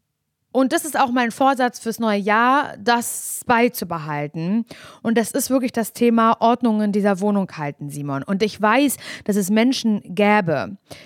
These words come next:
die würden in diese Wohnung kommen und sagen, "Verstehe jetzt nicht, was du mit Ordnung meinst. Also, äh, ich find's schwierig. Also bei mir wird es anders aussehen." Glaube ich, gibt es. Aber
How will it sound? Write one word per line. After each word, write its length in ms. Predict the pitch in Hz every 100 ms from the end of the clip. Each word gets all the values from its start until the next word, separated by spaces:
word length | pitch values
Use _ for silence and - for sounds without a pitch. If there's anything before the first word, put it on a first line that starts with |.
| -
die 140 | 214
würden 160 | 196 254
in 60 | 233
diese 220 | 208 190
Wohnung 220 | 220 240
kommen 200 | 226 214
und 120 | 196
sagen, 340 | 202 196 196 190
"Verstehe 300 | 202 - 269
jetzt 140 | 294
nicht, 160 | 330 294
was 140 | 320
du 80 | 254
mit 180 | 254 233
Ordnung 360 | 247 233 214
meinst. 480 | 208 202 208 226 -
Also, 260 | 214 220 214
äh, 960 | 208 208 208 208 214 208 208 214 220 254
ich 80 |
find's 240 | - 233 -
schwierig. 500 | 226 226 185 185 - - - -
Also 200 | 214 214
bei 120 | 214
mir 180 | 226 240
wird 140 | 226
es 60 | -
anders 380 | 220 226 208 -
aussehen." 600 | 160 175 - 160 160 160
Glaube 340 | 190 220 294
ich, 140 | 427 -
gibt 280 | 240 - 392
es. 220 | 453 - - - -
Aber 420 | 208 233 240 247